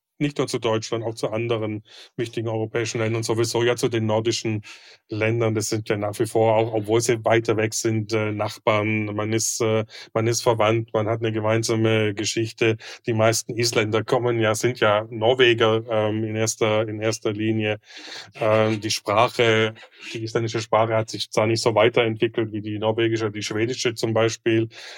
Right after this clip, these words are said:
aber die Sprachwurzeln sind die, sind dieselben. Also da gibt's sehr ähnliche, sehr, sehr große Gemeinsamkeiten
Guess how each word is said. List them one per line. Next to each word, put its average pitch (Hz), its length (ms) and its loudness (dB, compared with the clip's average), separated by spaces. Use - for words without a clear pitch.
aber 110 340 2
die 104 280 -4
Sprachwurzeln 113 640 0
sind 101 320 -6
die, 104 300 -4
sind 101 200 -6
dieselben. 101 460 -4
Also 95 160 -4
da 95 120 -6
gibt's 104 200 -14
sehr 107 260 -6
ähnliche, 107 580 -4
sehr, 113 180 -6
sehr 107 180 -6
große 104 580 -2
Gemeinsamkeiten 101 920 -8